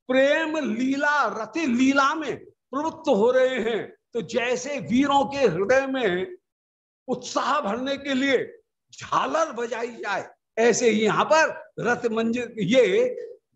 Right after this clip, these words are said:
रथ मंगल झल्लरी एवं रथ मंगल की झालर के समान, झांझ के समान, झालर के समान ये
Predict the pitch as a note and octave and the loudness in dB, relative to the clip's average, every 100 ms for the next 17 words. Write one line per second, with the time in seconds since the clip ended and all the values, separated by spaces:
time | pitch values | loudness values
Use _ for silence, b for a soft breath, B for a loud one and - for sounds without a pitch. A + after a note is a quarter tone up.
0 | - - E3 B3 C#4 C4+ G#3+ B3+ C4+ D#4+ | -14 0 2 4 2 -2 0 0 -2 -4
1 | E4+ D4+ - C#3+ G#3+ C#4 D#4 E4+ D#4 A#3+ | -4 -6 -4 2 4 4 6 4 4 6
2 | F#3+ F#3 F#3 D3+ C3 - - - _ _ | 4 6 4 4 4 -2 -14 -18 _ _
3 | _ _ _ E3 A#3 C#4 B3+ B3+ B3+ C4 | _ _ _ 4 4 4 2 2 2 4
4 | C4+ C4+ C4 D4 E4 G#3 - _ - - | 4 2 -2 0 0 -2 -10 _ -8 -2
5 | F#3 D4+ E4 E4 B3 A3 A3 E3+ A2+ - | 0 2 -2 -4 -6 -4 -2 -2 -4 -14
6 | _ - B2 D3 C4 C#4 C4+ C#4 A3+ A3+ | _ -16 -8 0 0 0 -6 -4 -2 0
7 | F3+ A#2+ - - D3 E3+ D4 D4 - A#3+ | 0 -4 -14 -12 -4 -2 2 0 0 -4
8 | G3+ G3+ D3 C3+ - _ C#3+ A#3 E3 F#3+ | 0 2 2 -2 -10 _ 0 4 6 6